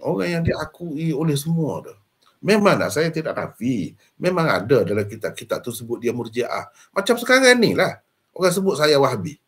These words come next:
ha, misalnya. Jadi betul lah Wahabi, gitu. Ikut orang kata. Ha, tak boleh begitu. <laughs> Kena cek biar betul. Hmm, cuba sebut apa bendanya yang murjiah yang dia tu kita nak kata dia tu murjiah sesat tu apa benda?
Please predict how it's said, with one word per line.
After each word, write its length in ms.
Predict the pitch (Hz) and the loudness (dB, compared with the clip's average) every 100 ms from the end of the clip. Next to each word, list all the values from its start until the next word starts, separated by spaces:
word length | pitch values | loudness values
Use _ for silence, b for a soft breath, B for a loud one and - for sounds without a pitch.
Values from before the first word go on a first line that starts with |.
| _ | _
ha, 160 | 90 87 | -8 -8
misalnya. 360 | 95 71 69 - _ _ _ - | -6 -8 -10 -16 _ _ _ -8
Jadi 140 | 165 233 | -4 0
betul 240 | 240 220 | 8 8
lah 120 | 311 | 10
Wahabi, 400 | 285 294 269 - _ _ _ 196 | 4 2 0 -4 _ _ _ -8
gitu. 280 | 214 90 - _ _ _ - | -4 -6 -8 _ _ _ -14
Ikut 240 | 165 196 | -6 0
orang 160 | 190 185 | 2 2
kata. 400 | 175 156 - - _ _ _ _ _ _ _ _ _ _ _ _ _ _ _ _ _ 214 | 2 -2 -4 -8 _ _ _ _ _ _ _ _ _ _ _ _ _ _ _ _ _ -10
Ha, 80 | |
tak 160 | 233 247 | -4 -2
boleh 240 | 220 196 | 2 6
begitu. 480 | 190 160 104 104 240 175 | 6 4 -2 -4 -4 0
<laughs> 120 | 175 196 | 0 -2
Kena 240 | 277 - | -4 -4
cek 200 | - 226 | -4 -4
biar 160 | 196 202 | -2 -2
betul. 560 | - - 240 156 - - _ _ b b b b b | -2 2 8 8 6 -6 _ _ b b b b b
Hmm, 240 | - 151 120 | -10 -8 -6
cuba 160 | 233 | -4
sebut 400 | 277 247 202 - | -2 -2 0 -2
apa 480 | - - - 208 127 | -4 -14 0 2 4
bendanya 800 | 113 127 117 104 98 113 104 101 b b 123 | 2 -2 -2 0 0 -2 -4 -6 b b -2
yang 160 | 127 | 2
murjiah 320 | 139 120 151 - | 2 0 -4 -2
yang 160 | 131 139 | 0 0
dia 240 | 139 135 | 2 -2
tu 160 | - 127 | -2 -12
kita 240 | 131 131 | -8 -8
nak 160 | 120 113 | -8 -10
kata 240 | 120 127 | -10 -8
dia 160 | 123 117 | -8 -8
tu 80 | 135 | -8
murjiah 400 | 135 131 135 - | -8 -8 -10 -10
sesat 400 | 147 143 143 - | -10 -10 -10 -10
tu 80 | |
apa 160 | 170 170 | -12 -8
benda? 400 | 180 208 330 269 | -10 -8 -8 -8